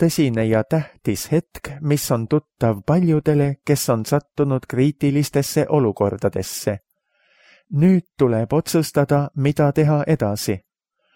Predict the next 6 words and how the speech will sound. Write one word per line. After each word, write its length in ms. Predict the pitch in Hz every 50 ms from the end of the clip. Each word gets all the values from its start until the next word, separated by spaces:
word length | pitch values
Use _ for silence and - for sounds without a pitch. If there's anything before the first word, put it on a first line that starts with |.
| _ _ _ _ _ _ _ _ _ _ _ -
Üks 360 | 170 180 - - - - -
võimalus 680 | 120 131 147 151 147 139 123 120 120 120 127 127 - - -
on 280 | 147 131 120 117 117
teha 380 | - - 160 151 139 120 110 98
Jumala 500 | 104 123 151 147 131 104 95 92 92 92
tahtmist, 840 | - - 180 175 - - - 131 131 135 139 - - - - -